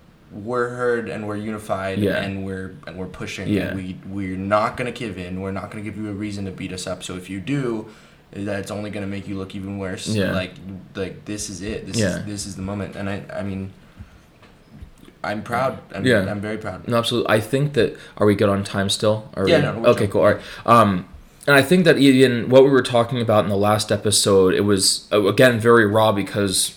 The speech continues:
Speaker 2: that was recorded on Sunday. We went to La Mesa the day before, and that's also when we were trying to come up with, like, the protests going on over here. And once again, it was still such a raw emotion that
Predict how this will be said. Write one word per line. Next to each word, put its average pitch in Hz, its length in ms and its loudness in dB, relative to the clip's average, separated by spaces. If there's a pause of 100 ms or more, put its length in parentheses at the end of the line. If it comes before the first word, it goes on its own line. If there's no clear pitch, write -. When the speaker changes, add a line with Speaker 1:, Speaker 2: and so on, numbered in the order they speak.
Speaker 2:
that 104 180 2
was 110 120 0
recorded 110 340 4
on 98 100 -2
Sunday. 107 300 0
We 101 120 2
went 101 220 0
to - 100 -6
La 98 60 -2
Mesa 98 320 0
the 95 140 -6
day 98 160 -2
before, 95 520 2 (300)
and 110 100 -2
that's 107 160 2
also 107 260 4
when 107 80 0
we 101 60 2
were 98 80 2
trying 101 200 -2
to - 60 -10
come 107 100 -4
up 95 120 -4
with, 101 180 -4
like, 87 260 -2 (460)
the 92 200 0
protests 98 520 0
going 101 300 -2
on 95 180 -2
over 95 200 -4
here. 117 340 4
And 117 120 2
once 123 200 2
again, 113 280 2
it 107 60 -2
was - 180 4
still 113 480 4 (280)
such - 300 0
a 120 80 4
raw 107 360 6
emotion 107 480 4
that 120 180 4